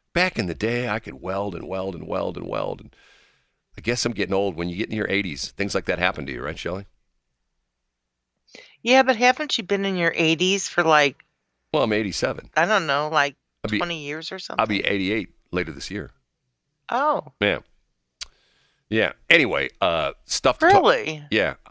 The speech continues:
Speaker 1: I'll be eighty-eight. Yeah, I'm eighty-eight in July.
Speaker 2: Isn't that a song?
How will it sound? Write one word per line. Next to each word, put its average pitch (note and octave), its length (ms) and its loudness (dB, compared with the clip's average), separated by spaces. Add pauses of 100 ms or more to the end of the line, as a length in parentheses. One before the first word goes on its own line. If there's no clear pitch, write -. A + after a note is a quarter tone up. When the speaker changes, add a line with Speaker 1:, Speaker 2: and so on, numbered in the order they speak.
Speaker 1:
I'll C#3+ 180 -4
be B2+ 180 -2
eighty-eight. A2 520 -2
Yeah, G#3 160 -4
I'm - 80 -8 (280)
eighty-eight F#2 400 -2
in E2+ 120 -8
July. D#2+ 400 -6 (1800)
Speaker 2:
Isn't A3+ 120 -2
that D#4+ 120 6
a D4 40 0
song? E3 480 0